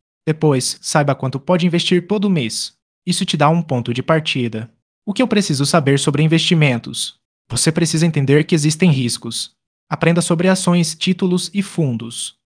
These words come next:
Assim, você pode escolher o que combina mais com você. Como montar um plano de investimento a longo prazo?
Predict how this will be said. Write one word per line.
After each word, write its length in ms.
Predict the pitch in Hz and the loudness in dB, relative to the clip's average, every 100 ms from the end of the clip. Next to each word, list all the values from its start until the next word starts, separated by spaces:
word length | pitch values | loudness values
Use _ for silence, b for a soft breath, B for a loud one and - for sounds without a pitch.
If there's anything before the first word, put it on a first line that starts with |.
| - | -4
Assim, 420 | 139 - 151 123 - | -2 0 0 -2 -6
você 200 | - 135 | -6 -4
pode 200 | 160 185 | 0 2
escolher 380 | 180 - 156 147 | 0 0 2 2
o 60 | 147 | 2
que 120 | 190 | -2
combina 420 | - 226 185 190 | 0 2 4 4
mais 240 | 139 147 - | 4 0 -2
com 140 | 131 | -6
você. 480 | 120 131 - 107 104 _ _ _ | -4 -4 -4 -6 -8 _ _ _
Como 200 | - 262 | -6 -2
montar 300 | 247 196 185 | 0 2 2
um 80 | 180 | 2
plano 320 | 180 151 139 | 0 0 0
de 100 | 135 | 0
investimento 580 | 165 139 - 143 147 151 | 2 0 0 0 0 0
a 40 | |
longo 260 | 160 165 196 | 0 0 -2
prazo? 540 | 202 151 135 123 123 | 0 0 0 -2 -12